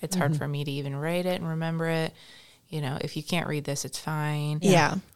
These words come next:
Speaker 1: And then to break it up with that light stuff provided this, like, emotional break, like
Speaker 3: It
Speaker 1: you
Speaker 3: was
Speaker 1: said,
Speaker 3: like, it was
Speaker 1: Elizabeth.
Speaker 3: grounding almost, of
Speaker 1: Yeah.
Speaker 3: like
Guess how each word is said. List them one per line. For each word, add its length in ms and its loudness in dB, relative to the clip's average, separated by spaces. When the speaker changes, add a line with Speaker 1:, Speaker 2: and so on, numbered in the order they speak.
Speaker 1:
And 100 2
then 140 2
to 100 -2
break 300 2
it 80 4
up 160 0
with 100 0
that 240 -2
light 320 2
stuff 580 -2
provided 540 0
this, 320 -2
like, 380 -10
emotional 920 2
break, 640 2
like 140 4
Speaker 3:
It 40 8
Speaker 1:
you 40 8
Speaker 3:
was 140 8
Speaker 1:
said, 180 6
Speaker 3:
like, 180 6
it 80 12
was 140 10
Speaker 1:
Elizabeth. 200 4
Speaker 3:
grounding 640 10
almost, 440 2
of 60 6
Speaker 1:
Yeah. 200 10
Speaker 3:
like 320 8